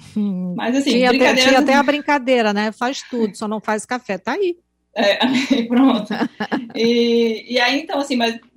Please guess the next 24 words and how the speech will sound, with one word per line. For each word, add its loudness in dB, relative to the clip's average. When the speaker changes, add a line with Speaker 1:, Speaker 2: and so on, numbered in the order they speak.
Speaker 2:
né, -4
deixando, -8
fa-, -10
falando -10
um -20
pouquinho -12
mais -2
sobre 0
a -12
importância, -6
eu -8
acho -4
que, -8
assim, -8
o -16
primeiro -6
ponto -6
é -8
a -6
sobrevivência -10
mesmo -18
do -20
seu -20
negócio, -18